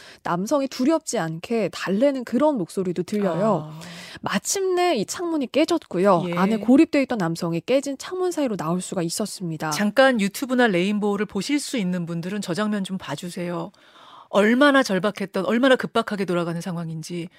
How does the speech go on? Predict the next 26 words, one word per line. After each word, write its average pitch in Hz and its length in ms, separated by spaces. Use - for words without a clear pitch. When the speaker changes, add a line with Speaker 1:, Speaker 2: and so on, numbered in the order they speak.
Speaker 2:
그러니까 202 200
물이 285 300
이미 185 460
지금 370 200
저렇게 339 720
꼭대기까지 359 640
차 320 160
있는데 285 240
사람이 320 280
있는 202 240
거예요, 185 240
저 208 120
Speaker 1:
네, 220 60
Speaker 2:
안에. 208 440
Speaker 1:
그렇죠. 165 640
정말 254 380
머리만 285 760
남겨놓고 202 640
Speaker 2:
와. 196 80
Speaker 1:
물이 202 180
가득 - 440
찼다고 202 500
지금 170 320
전해지고 180 560
있고요. 180 520
Speaker 2:
밖에서 285 720